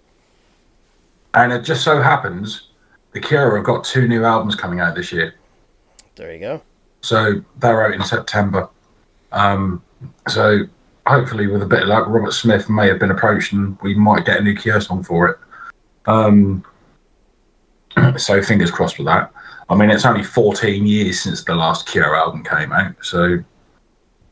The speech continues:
Speaker 1: it would be nice. Um, <laughs> but, um, yeah, I mean, soundtrack, 'cause it was like, the Crow soundtrack originally, it was like the anti-hits album, wasn't it? It, you know, it was just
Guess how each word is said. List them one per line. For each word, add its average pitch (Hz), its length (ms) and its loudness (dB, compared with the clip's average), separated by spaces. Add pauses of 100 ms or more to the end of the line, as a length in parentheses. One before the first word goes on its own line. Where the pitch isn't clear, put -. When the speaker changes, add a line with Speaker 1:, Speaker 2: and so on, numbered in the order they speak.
(220)
Speaker 1:
it 101 120 6
would 113 140 4
be 98 120 0
nice. 90 500 -2 (160)
Um, 101 240 2 (200)
<laughs> - 360 -2 (1080)
but, 101 280 0
um, 101 420 0
yeah, 156 360 4
I 110 60 -6
mean, 131 260 0
soundtrack, 160 720 0
'cause 113 220 -6
it 123 100 -4
was 110 160 -12
like, 123 300 2 (800)
the - 40 -10
Crow 151 220 2
soundtrack 123 540 -2
originally, 104 640 -2
it 95 100 -10
was 101 120 -8
like 98 240 -4
the 117 280 -8
anti-hits 107 1120 -6 (280)
album, 87 460 -2
wasn't 95 260 -2
it? - 140 -4 (300)
It, 214 80 -6
you 104 140 0
know, 87 140 4
it 175 240 -4
was 87 140 -6
just - 480 -4